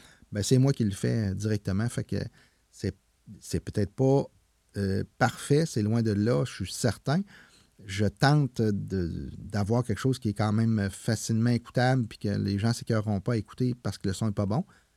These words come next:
Mais également en vidéo, la, la vidéo, ben, j'ai racheté des caméras, j'en avais quand même, mais j'ai racheté des caméras, euh, qui sont pareilles pour faire les, les,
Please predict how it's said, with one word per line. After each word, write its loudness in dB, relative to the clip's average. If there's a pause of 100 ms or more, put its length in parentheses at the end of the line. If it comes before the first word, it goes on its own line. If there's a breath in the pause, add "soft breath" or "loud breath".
(180)
Mais 2
également 6
en 4
vidéo, 2
la, 2
la 0
vidéo, 2
ben, 2 (380 soft breath)
j'ai 0
racheté 0
des 4
caméras, 2
j'en 2
avais 2
quand 2
même, 2 (400 soft breath)
mais -4
j'ai 2
racheté 0
des 4
caméras, 2
euh, -4 (380)
qui -16
sont -2 (340)
pareilles 0
pour -8
faire -2
les, -2
les, -6